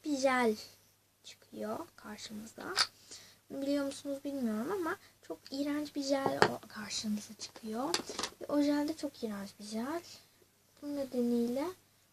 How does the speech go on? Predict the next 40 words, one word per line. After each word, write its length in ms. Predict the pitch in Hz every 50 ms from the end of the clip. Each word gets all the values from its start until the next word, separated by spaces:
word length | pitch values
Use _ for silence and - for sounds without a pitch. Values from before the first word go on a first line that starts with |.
| _ -
o 120 | - 285
jel 280 | 277 285 285 277 277 277
çıktığı 640 | - - - - - - _ - - 294 294 294 294
için 380 | 269 - - - 233 226 220 233
de 120 | 311 403 - -
çok 100 | - 285 -
kötü 360 | - - - - - - - 294
bir 60 | 285
renk 240 | 262 233 226 220 - - - -
elde 340 | 202 196 190 185 196 - -
ediliyor. 500 | - - - - - - - - 302 302 - - - - - - - - -
Gerçekten 460 | - 320 320 311 320 311 311 311 302
şu 160 | 294 - 320
an 180 | 302 302 294 294 -
çok 240 | - 302 285 -
hoş 280 | 269 240 233 - - -
bir 80 | 226 220
renk 320 | 220 214 214 220 - -
oldu. 500 | 220 214 214 214 220 - 262 285 311 320
Yeşil 460 | 294 247 254 262 240 - - 302 262
oldu. 640 | 226 202 190 190 185 185 202 220 226 254 285 311 330 - - _ _ - _ _ _ _ _ _ _ _ _ _ _ _ _ -
Yeşil 420 | - 269 269 - - - - 370 349
oldu 240 | 320 320 339 330 440 480
ama 160 | 466 349 285 285 - - - 247 269 277 285 262
bayağı 400 | 285 285 277 254 226 208 196 196
güzel 400 | 202 190 196 190 190 185 185 185
bir 60 | 180
yeşil 300 | 180 180 - - - 190
oldu. 560 | - - 196 208 202 214 247 302 370 427 427 - - - - - - - - - - - 240
Yani 180 | 240 254 254
bayağı 260 | 320 330 330 330 339
koyu 340 | 330 - - - 349 359 370
bir 80 | 392 311
yeşil 320 | 220 202 202 - - -
oldu 360 | - - - - - - -
ama 160 | 330 349 359 320
güzel 400 | - 262 247 254 233 233 220 208
bir 100 | 196 196
renk 340 | 196 190 190 196 - -
oldu. 460 | 202 190 185 190 196 - - 330 381